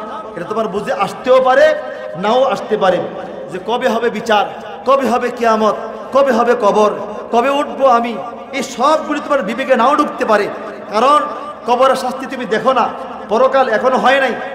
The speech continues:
এর আগে তুমি তার ব্যাপারে অবগতও না, জানোও না তুমি, এর আগে এই সম্পর্কে তুমি, তোমার ধারণাই নাই। সুতরাং এটা হবেই। আমার রসুলকে দেখাইছি, আমার রসুলকে মেরাজে নিয়া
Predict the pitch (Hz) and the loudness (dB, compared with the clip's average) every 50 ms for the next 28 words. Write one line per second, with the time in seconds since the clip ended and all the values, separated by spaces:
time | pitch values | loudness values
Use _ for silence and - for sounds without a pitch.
0 | - - - 214 240 247 233 - - 220 240 240 262 254 254 240 247 240 - 247 | -12 -8 -2 2 2 2 2 2 0 0 0 0 -2 -2 -2 -6 -6 -4 0 0
1 | 233 240 233 233 226 240 233 240 262 233 214 226 247 240 240 226 233 269 311 339 | 0 2 0 0 0 2 2 2 2 2 4 2 2 2 2 2 4 4 4 4
2 | 330 294 262 220 - - - - - - - - - - 214 220 240 294 311 320 | 4 2 2 0 0 -2 -8 -10 -10 -12 -12 -8 -2 2 2 2 4 4 4 4
3 | 311 302 262 240 254 247 233 226 196 - - - - - - - 202 220 254 262 | 6 4 2 2 2 -2 -2 -2 -4 -4 -8 -10 -10 -10 -10 -6 -2 2 2 2
4 | 254 247 208 226 220 247 262 247 247 226 - 240 180 - - - 269 - 269 - | 2 2 -2 -2 -2 -2 -2 -2 -4 -4 -4 -4 -6 -6 -2 -2 -2 -2 -2 -8
5 | 262 262 - - - - - 226 240 240 202 185 185 208 220 233 254 285 320 320 | -8 -8 -8 -10 -12 -10 -6 -4 -4 -4 -2 -2 0 0 0 2 2 0 0 2
6 | 311 302 269 226 - - - - - - - 214 208 247 269 269 254 254 247 233 | 2 0 0 0 -4 -8 -10 -12 -12 -8 -8 -4 -2 0 0 0 0 0 -4 0
7 | 254 269 - - 214 214 240 262 269 - - - - - - - - - 185 214 | 2 2 2 4 2 2 2 0 0 -2 -6 -10 -12 -12 -12 -10 -4 -2 0 2
8 | 247 254 233 233 - - 269 - 254 240 233 220 220 240 240 226 - - 220 185 | 2 2 2 0 0 -2 -4 -2 -2 0 0 0 2 2 0 0 -2 -4 -6 -6
9 | - - - - - - - 185 214 254 262 240 247 233 - 269 269 - - 254 | -8 -10 -12 -12 -14 -6 -4 0 2 2 2 4 2 0 0 -4 -4 -2 -2 -2
10 | 247 226 226 220 226 240 254 233 269 254 254 247 214 - | 2 4 4 4 6 4 4 2 0 -2 -2 -4 -4 -4